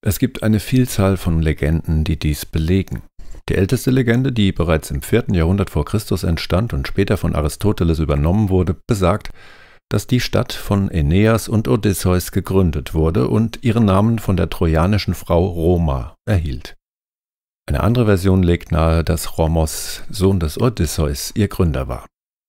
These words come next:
Es sei noch einmal darauf hingewiesen, dass zwischen diesem Zeitpunkt und dem der allgemeinen Geschichtsschreibung etwa fünfhundert Jahre liegen. Solche enormen Schwankungen bei der Bestimmung eines so wichtigen Datums wie der Gründung Roms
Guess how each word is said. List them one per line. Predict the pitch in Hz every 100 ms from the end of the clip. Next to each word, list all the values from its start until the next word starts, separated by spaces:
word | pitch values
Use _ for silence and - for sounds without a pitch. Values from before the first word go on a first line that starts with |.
| _ 101
Es | -
sei | 107
noch | 104 95
einmal | 92 92 90 80
darauf | 76 73
hingewiesen, | 110 104 85 85 87
dass | 82 78
zwischen | - 95 87
diesem | 98 117 -
Zeitpunkt | - 196 - 127 127
und | 98 78 78
dem | 76 80
der | 71 69 78
allgemeinen | 78 78 73 73
Geschichtsschreibung | 80 113 104 - - 87 87 -
etwa | 101 104 90
fünfhundert | - 120 - 107 92
Jahre | 90 92 82
liegen. | 67 69 78 76 - - _ _ _ _ _ _ -
Solche | 78 73 87
enormen | 76 78 82 117 95
Schwankungen | - 90 143 131 98 85
bei | 85
der | 80
Bestimmung | 78 - 127 127 90
eines | 82 78 -
so | 98 113
wichtigen | 98 107 104 92 82
Datums | 90 107 92 95 78 98
wie |
der | 80 71
Gründung | 87 87 82 78
Roms | 80 87 107 -